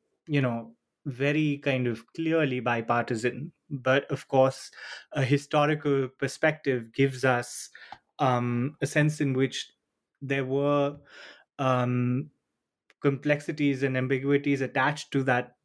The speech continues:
kind of bipartisan divide as well. And, um, given that it is a spectrum, um,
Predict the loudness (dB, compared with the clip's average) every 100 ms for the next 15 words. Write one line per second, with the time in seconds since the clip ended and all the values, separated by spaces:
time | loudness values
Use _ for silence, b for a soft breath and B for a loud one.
0 | _ _ _ _ 0 0 2 0 2 2
1 | 2 0 0 0 0 -4 -8 -6 -2 0
2 | 0 0 -2 -4 -4 -2 0 0 0 2
3 | 2 2 -2 -8 B B B B B -14
4 | -2 0 2 0 0 0 0 -2 -2 2
5 | 2 2 0 0 0 -8 _ -8 -4 -2
6 | -2 -4